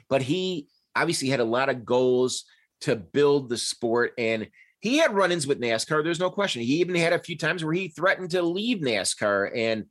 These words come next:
you know, start his own series. And they, they came pretty close to that a couple of times. But the point I'm making is that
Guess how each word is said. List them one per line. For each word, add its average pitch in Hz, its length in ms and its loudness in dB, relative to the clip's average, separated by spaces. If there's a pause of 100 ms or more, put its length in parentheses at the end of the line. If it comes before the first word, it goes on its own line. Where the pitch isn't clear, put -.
(200)
you 120 80 -2
know, 120 40 0
start 143 220 2
his 131 160 2
own 190 200 2
series. 104 400 -2
And 147 80 -2
they, 208 100 -2
they - 80 -4
came 254 220 -4
pretty 233 180 -2
close 247 300 -2
to 143 60 0
that 95 100 0
a - 20 -8
couple 92 280 -6
of 82 80 -12
times. 92 300 -6
But 127 300 0 (500)
the 151 60 -10
point 254 260 0
I'm 180 120 2
making 156 300 0
is 110 180 0
that 110 240 2